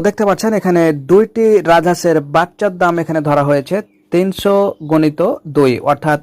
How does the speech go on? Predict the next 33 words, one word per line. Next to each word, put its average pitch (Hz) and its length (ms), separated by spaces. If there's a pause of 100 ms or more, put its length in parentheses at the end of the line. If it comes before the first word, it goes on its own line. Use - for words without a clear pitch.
(140)
একটি 165 200 (100)
বাচ্চার 165 360
দাম 175 100 (100)
যদি 151 160 (140)
তিনশো 185 320
টাকা 156 200
হয়, 139 140 (520)
তাহলে 139 280 (140)
দুইটার 180 360
দাম 151 180
দাঁড়াচ্ছে 135 360 (380)
ছয়শো 147 420
টাকা। 120 200 (1000)
কারণ 190 260
আমাদের 175 400
এই 165 60 (120)
চাঁপাইনবাবগঞ্জের 175 960
দিকে, 147 180 (120)
আমাদের 147 280 (120)
এদিকে 139 260 (140)
বাচ্চা 143 360 (560)
যেগুলো 147 260 (140)
ছোট 180 180 (120)
বাচ্চা, 165 280 (400)
এক - 140
কথায় 143 260 (120)
একদিন, 143 300
দুদিন, 143 320
পাঁচ 143 200
দিনের 139 240
বাচ্চা, 135 280
সেগুলো 139 220 (100)
কিন্তু 135 200